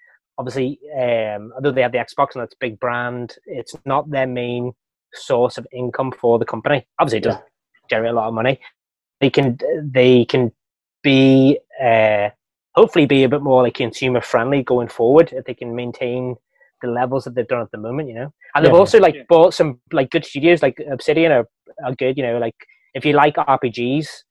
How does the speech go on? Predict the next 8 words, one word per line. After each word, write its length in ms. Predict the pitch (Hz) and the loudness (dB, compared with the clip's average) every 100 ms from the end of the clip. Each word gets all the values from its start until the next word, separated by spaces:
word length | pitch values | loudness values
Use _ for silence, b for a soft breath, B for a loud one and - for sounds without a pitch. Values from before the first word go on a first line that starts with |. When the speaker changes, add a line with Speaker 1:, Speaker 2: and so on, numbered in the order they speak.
| _ _ _ 139 | _ _ _ -4
Speaker 1:
um, 460 | 123 120 107 117 | 0 -2 -4 -10
Speaker 2:
Yeah. 80 | 120 - _ _ _ _ _ _ | -12 -14 _ _ _ _ _ _
Speaker 1:
like, 280 | 127 120 _ 135 | -6 -6 _ -6
they're, 240 | 120 117 - | -4 -6 -8
they're 100 | 117 | -8
great. 260 | 120 151 - - | -4 -6 -8 -6
Um, 540 | 127 113 110 107 107 127 _ _ - | -4 -2 -4 -8 -12 -16 _ _ -16
and 180 | 117 | -16